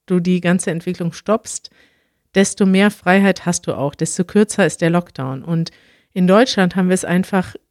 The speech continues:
und das war ja eigentlich das, was Angela Merkel wollte. Sie wollte ja ganz früh einen konsequenten Lockdown.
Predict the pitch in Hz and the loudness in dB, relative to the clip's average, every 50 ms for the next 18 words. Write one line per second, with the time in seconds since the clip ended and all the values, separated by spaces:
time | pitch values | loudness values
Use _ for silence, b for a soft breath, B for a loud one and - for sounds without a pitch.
0 | _ - 165 165 175 170 - - 190 214 240 247 185 175 190 190 180 - - 196 | _ -12 -2 0 0 0 0 0 0 2 2 2 2 2 0 -2 -4 -6 -6 -6
1 | 185 - - 185 175 - 180 175 175 170 165 160 165 165 170 185 - - 160 147 | -6 -4 -4 -4 -4 -2 -2 0 0 2 2 0 0 0 -2 -2 -2 -2 -4 0
2 | 147 180 226 240 - 175 151 - 165 156 170 190 220 - 208 180 170 165 - 190 | 2 2 2 2 0 -2 0 0 2 2 4 2 2 2 2 0 0 0 2 0
3 | 214 220 - - - - 220 220 214 - 175 175 170 - 185 190 185 185 175 - | 0 0 -2 -6 -6 -2 0 2 2 2 2 0 0 0 -2 -2 -2 -2 -4 -4
4 | - 175 175 190 175 180 208 233 - _ - 147 147 151 165 196 | -6 -6 -4 -2 0 0 0 -2 -2 _ -6 -6 -4 -4 -4 -6